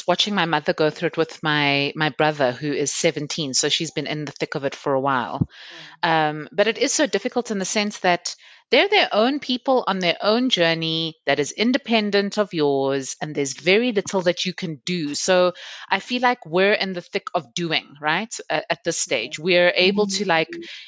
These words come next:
Speaker 1: intervene in fundamental ways in our children's lives, and they actually are welcome to that.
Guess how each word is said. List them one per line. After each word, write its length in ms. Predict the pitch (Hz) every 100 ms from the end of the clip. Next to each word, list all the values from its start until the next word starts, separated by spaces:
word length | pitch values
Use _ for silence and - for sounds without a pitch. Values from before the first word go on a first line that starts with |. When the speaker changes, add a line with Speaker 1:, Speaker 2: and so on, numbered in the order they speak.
| -
Speaker 1:
intervene 580 | 277 262 277 196 208 202
in 140 | 185
fundamental 720 | 185 233 226 220 190 190 196 170
ways 340 | 160 160 156
in 100 | 160
our 120 | 147
children's 520 | - - 175 165 170 151
lives, 560 | 147 143 139 139 -
and 160 | 165 156
they 180 | 156 139
actually 360 | 196 - 220 180
are 120 | 143
welcome 440 | 139 165 175 196 180
to 140 | 175
that. 200 | 165 156